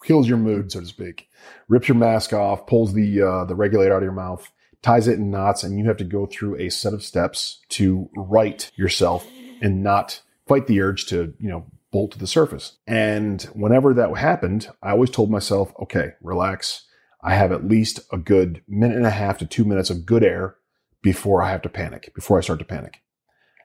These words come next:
And that's kind of what I went through. Um, I was like, "Okay, you know, I'm in a safe space, I'm in a safe room. There's nobody shooting at me. <laughs> You know, like, you know, I'm not underwater. I'm okay. I, I know that I can breathe through this." And that's what I did.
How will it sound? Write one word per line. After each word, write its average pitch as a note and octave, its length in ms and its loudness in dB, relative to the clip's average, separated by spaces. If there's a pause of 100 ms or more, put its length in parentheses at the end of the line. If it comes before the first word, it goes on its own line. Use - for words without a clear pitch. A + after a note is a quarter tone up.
And G2+ 160 4
that's A2 120 6
kind A2 180 2
of G#2 80 -2
what G#2+ 260 -2 (160)
I G#2+ 100 4
went C3 200 4
through. - 240 -12 (280)
Um, F2+ 320 -2
I - 20 -4
was F2+ 120 -4
like, F#2 120 -2
"Okay, A2+ 220 0
you B2+ 140 0
know, G2 80 -4
I'm G2+ 80 -6
in G2 60 -6
a F#2 40 -6
safe C3 260 0
space, F#2+ 560 -2
I'm F2 80 -10
in F2+ 40 -6
a - 40 -8
safe - 280 0
room. G#2 280 -2 (220)
There's F2+ 180 0
nobody G#2 200 4
shooting A2 340 2
at G2 140 0
me. A2+ 160 -10 (180)
<laughs> - 0 -
You A2 180 -8
know, D3 140 4
like, C#3 520 0
you A#2+ 80 4
know, A2+ 100 2
I'm A#2 380 4
not C3+ 160 4
underwater. A#2+ 580 4
I'm G#2 140 -2
okay. G#2+ 420 2
I, F#2+ 180 -6
I - 40 -6
know G#2 180 -2
that G#2 120 2
I G2+ 80 -2
can G2+ 220 -4
breathe G#2 260 0
through F#2+ 200 0
this." G2+ 300 0
And - 100 -12
that's F2 140 -10
what F#2 100 2
I - 20 0
did. D#3 280 0